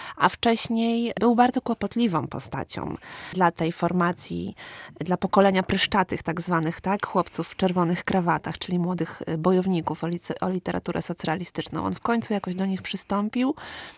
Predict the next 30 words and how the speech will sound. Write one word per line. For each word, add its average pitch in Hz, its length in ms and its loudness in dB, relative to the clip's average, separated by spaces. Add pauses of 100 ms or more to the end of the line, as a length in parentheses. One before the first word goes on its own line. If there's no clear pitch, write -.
ale 208 280 4
był 185 240 0
wcześniej 190 720 -2
takim 185 360 -2
buntownikiem. 180 560 -2
On 175 100 0
stawał 190 340 2
przecież 180 220 -2
w - 40 -12
czterdziestym 196 460 -2
siódmym 196 360 0
roku, 185 340 2 (140)
stawał 208 380 6
w 190 60 2
obronie 175 680 4 (240)
poetów 190 400 2
warszawskich, 185 560 0
tak 190 140 2
zwanych 196 300 2
dwu-, 196 200 0 (100)
na 196 140 4
zawsze 208 280 2
dwudziestoletnich 190 720 0
poetów 180 420 0
warszawskich, - 580 -2
tak? 185 200 -4
Tych - 120 -6
przedwojennych 175 600 0
poetów, 180 380 -2
których 165 320 -2